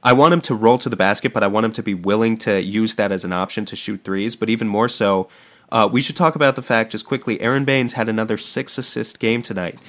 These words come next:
And one of the big ad-, biggest advantages of a guy like Aaron Baines is he can roll to the rim when he does out of that horn set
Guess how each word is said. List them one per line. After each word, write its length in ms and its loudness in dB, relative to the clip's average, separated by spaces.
And 140 -4
one 80 4
of 80 -2
the 40 0
big 200 -2
ad-, 160 -8
biggest 320 0
advantages 560 0
of 80 -6
a 20 -4
guy 180 2
like 220 0
Aaron 220 -2
Baines 260 -2
is 120 -6
he 80 -6
can 240 -12
roll 320 2
to 120 -8
the 100 -6
rim 380 0
when 160 -2
he 140 -2
does 440 6
out 160 2
of 100 -2
that 180 -2
horn 240 0
set 360 -2